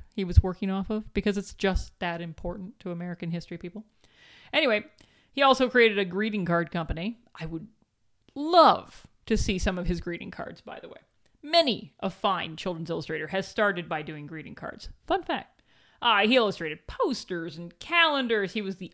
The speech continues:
art director for the New York Times. That I did not know at all, but he was.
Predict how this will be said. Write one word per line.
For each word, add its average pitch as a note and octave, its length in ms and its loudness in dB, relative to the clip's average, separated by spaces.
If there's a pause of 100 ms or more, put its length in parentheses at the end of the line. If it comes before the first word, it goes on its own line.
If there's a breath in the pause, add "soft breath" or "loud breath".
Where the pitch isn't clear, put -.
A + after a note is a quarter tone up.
(100)
art C#4+ 320 4
director A#3 520 0
for A3 140 -8
the F3+ 140 -4
New E3 240 -6
York G3 360 -2
Times. A#3 680 -6 (800)
That E3+ 220 2
I F#3+ 160 2
did E3 340 -4
not D3+ 220 -6
know F#3+ 360 -6 (100)
at E3+ 200 -6
all, F3 360 -2
but F#3+ 180 -6
he G3 100 -8
was. F#3+ 580 -2